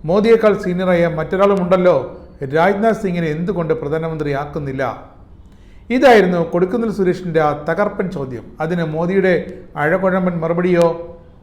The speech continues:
ഒന്നാം തരം ഒരു ജാമ്യമെടുക്കൽ. "പ്രതിപക്ഷം മാന്യതയോടെ പെരുമാറുമെന്ന് ഇത്തവണ കരുതുന്നു. മൂന്നാം തവണ മൂന്നിരട്ടി കൂടുതൽ അധ്വാനിക്കും. പ്രതിപക്ഷം മാന്യത പുലർത്തുമെന്ന് പ്രതീക്ഷിക്കുന്നു." അതെ, ഒരല്പം കൂടുതൽ അധ്വാനിക്കുകയും വിയർപ്പൊഴുക്കുകയും ചെയ്യേണ്ടി വരും.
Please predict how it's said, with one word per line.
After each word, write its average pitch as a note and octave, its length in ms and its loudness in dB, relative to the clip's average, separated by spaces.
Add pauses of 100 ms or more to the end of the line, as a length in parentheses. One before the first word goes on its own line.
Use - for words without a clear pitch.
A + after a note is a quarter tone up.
(140)
ഒന്നാം D#3+ 340 -2
തരം F3+ 180 0
ഒരു D3 100 -4
ജാമ്യമെടുക്കൽ. C#3 600 -6 (800)
"പ്രതിപക്ഷം B3 520 2
മാന്യതയോടെ A3 460 4
പെരുമാറുമെന്ന് F#3+ 680 2 (240)
ഇത്തവണ F3+ 300 0
കരുതുന്നു. D#3+ 460 -2 (440)
മൂന്നാം A3 420 4
തവണ D#3+ 220 0 (160)
മൂന്നിരട്ടി F3 480 0
കൂടുതൽ E3+ 380 -4
അധ്വാനിക്കും. C#3+ 580 -2 (480)
പ്രതിപക്ഷം E3+ 580 -2
മാന്യത D3+ 260 -2
പുലർത്തുമെന്ന് D3 480 -6
പ്രതീക്ഷിക്കുന്നു." C3 600 -12 (480)
അതെ, D3+ 180 2 (760)
ഒരല്പം D3 420 -2
കൂടുതൽ E3+ 340 2
അധ്വാനിക്കുകയും E3+ 680 0 (160)
വിയർപ്പൊഴുക്കുകയും D#3 680 -4
ചെയ്യേണ്ടി C3 280 -8
വരും. G#2 200 -14